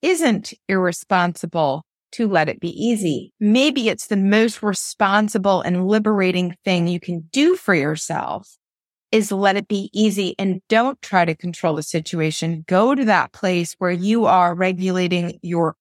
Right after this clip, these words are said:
own emotional response and the meaning you're assigning to it, and allow it to be easy. Go through it without saying,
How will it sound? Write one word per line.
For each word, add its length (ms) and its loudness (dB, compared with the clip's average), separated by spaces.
own 360 2
emotional 600 0
response 880 -4
and 340 0
the 100 2
meaning 500 2
you're 180 0
assigning 560 -2
to 220 -6
it, 260 0
and 460 0
allow 540 2
it 120 -6
to 140 -6
be 160 -2
easy. 540 -6
Go 240 2
through 300 0
it 80 -2
without 380 2
saying, 420 -2